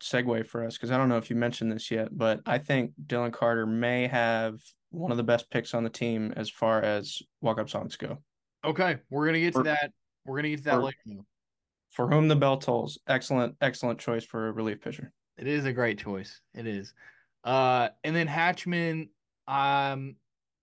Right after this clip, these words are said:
Speaker 2: you know, I don't really know. Here's something that I need to figure out, Robert. I need to figure out who they're redshirting. I know they're redshirting Heineman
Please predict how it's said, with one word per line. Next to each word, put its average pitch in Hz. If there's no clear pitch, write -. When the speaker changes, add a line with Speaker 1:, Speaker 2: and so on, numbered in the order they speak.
Speaker 2:
you 156
know, 151
I 160
don't 196
really 165
know. 139
Here's 202
something 185
that 147
I 147
need 147
to 139
figure 117
out, 117
Robert. 101
I 131
need 196
to 175
figure 139
out 117
who 127
they're 107
redshirting. 101
I 107
know 143
they're 165
redshirting 147
Heineman 120